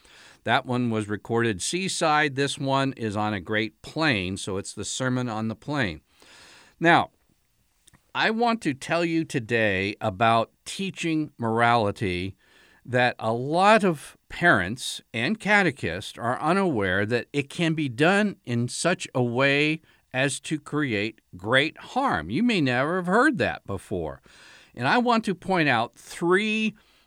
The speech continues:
portions of Scripture that are extremely dangerous, especially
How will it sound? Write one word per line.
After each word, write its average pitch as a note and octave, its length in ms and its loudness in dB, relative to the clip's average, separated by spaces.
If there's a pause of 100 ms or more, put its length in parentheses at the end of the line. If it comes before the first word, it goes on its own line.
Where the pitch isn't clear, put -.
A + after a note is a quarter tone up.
(120)
portions E3 600 2
of B2 220 -2
Scripture G#2+ 800 -2 (460)
that C#3 280 4
are C#3 260 8
extremely B3 1400 0
dangerous, C#3 1000 0
especially E3 920 0